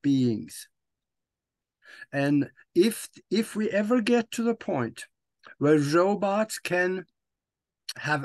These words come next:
access to resources and also be able to repair themselves. When I say resources, they find resources to r-, build more robots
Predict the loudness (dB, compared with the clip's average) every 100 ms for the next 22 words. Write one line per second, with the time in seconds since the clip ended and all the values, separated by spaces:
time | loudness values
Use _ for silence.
0 | -2 -2 -2 -4 -2 -2 2 2 4 4
1 | 6 6 4 0 2 0 -2 -6 -6 -10
2 | -14 _ _ _ _ _ _ _ _ _
3 | _ _ _ _ _ -20 -8 2 4 4
4 | 4 4 2 0 -2 2 2 4 2 2
5 | 0 2 2 0 -4 -6 -4 -2 -2 -4
6 | -4 -4 -2 -2 -4 -8 -16 -18 _ _
7 | _ _ _ _ _ _ _ _ _ _
8 | _ _ _ _ _ -2 0 2 2 2
9 | 2 2 0 0 -2 -2 -6 -10 -20 _
10 | _ -4 -4 -2 0 2 4 4 4 4
11 | 2 0 0 0 -2 -4 -2 2 2 0
12 | -6 -10 2 4 4 2 -2 -2 0 -2
13 | -2 -2 -4 -2 -4 -6 -10 -16